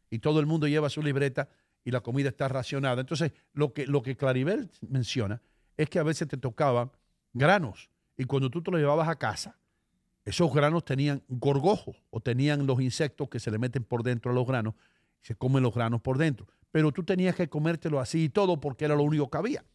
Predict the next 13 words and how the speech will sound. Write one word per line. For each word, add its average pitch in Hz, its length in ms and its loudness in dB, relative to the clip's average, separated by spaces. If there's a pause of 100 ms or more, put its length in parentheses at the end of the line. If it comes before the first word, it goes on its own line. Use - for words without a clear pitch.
(140)
o 127 80 0
lo 151 80 4
único 196 240 2
que 160 160 2
hay, 180 320 4 (280)
que 135 100 -4
lo 139 80 0
único 190 240 0
que 131 160 0
hay. 170 220 2 (280)
Tú, 131 120 -2
tú 170 140 -2
lo, 170 200 2